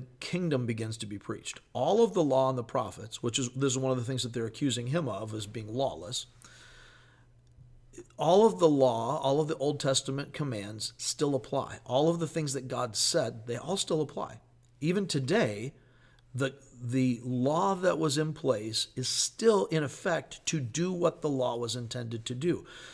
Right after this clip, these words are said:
So, therefore, the ceremonial law that was just for Israel, that, that was pointing to Messiah,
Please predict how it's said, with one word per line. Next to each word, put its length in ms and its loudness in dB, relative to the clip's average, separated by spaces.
So, 540 8
therefore, 640 10
the 140 -2
ceremonial 640 4
law 220 4
that 80 6
was 140 0
just 260 4
for 160 2
Israel, 460 2
that, 360 -4
that 200 -4
was 120 -6
pointing 640 -2
to 140 2
Messiah, 600 2